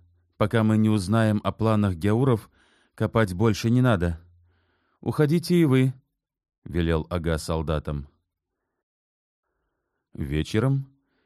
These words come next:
Исмаил сделал вид, что идёт спать в свою палатку. Он уже заметил, что куда бы он ни шёл,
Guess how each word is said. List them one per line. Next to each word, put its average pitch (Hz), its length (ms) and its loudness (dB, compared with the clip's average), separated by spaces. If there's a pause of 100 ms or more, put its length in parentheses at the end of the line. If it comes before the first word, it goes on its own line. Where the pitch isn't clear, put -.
Исмаил 135 580 0
сделал 110 440 0
вид, 98 200 -2
что 95 260 0
идёт 82 240 -2
спать - 360 -4
в - 80 -18
свою 82 340 -2
палатку. 80 600 -4 (840)
Он 87 220 -2
уже 87 240 0
заметил, 92 540 -2
что 78 260 -8
куда 85 320 -2
бы 78 180 -4
он 80 300 -4
ни 78 80 -4
шёл, 135 400 -4